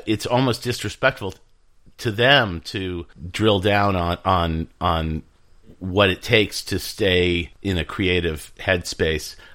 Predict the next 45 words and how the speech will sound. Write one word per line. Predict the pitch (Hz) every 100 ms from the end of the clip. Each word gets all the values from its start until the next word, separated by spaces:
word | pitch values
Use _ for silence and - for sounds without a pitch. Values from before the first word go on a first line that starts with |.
| -
It, | 151 -
it, | 127 -
it | 156
doesn't | 147 214 107
help, | - 190 175 78
that's | - 107 -
for | 80
sure. | - 80 78 78 - - -
Yeah, | 120 147 190 127
I | 110
mean, | 127 131 127 107 -
this, | 110 135 - - - 95 -
it's | 123 123
just, | 151 - -
it's | 117 -
just | 135 -
been | - 120 110
v-, | 98 85 95
really | 101 123 120
tough, | 127 143 - -
tough | - 131 -
for | 98
everybody. | 123 131 92 85
I, | 87 95 107
I, | 117
I | - 95
wish | 113 -
I | 98
had, | 92 101 90 85 -
I |
wish, | 113 156 - -
I | 139
wish | 151 220 185
I |
had | 156 131
never | 143 139
heard | 120 135 127
that, | 110 101 95 -
uh, | 98 87 82 -
King | - 139 120 90
Lear | 92 107 117
s-, | 113 - - _ - _ _ -
anecdote | 101 92 90 - 87 80 76
about | 82 85 78 -
Shakespeare. | - 98 - 123 120 123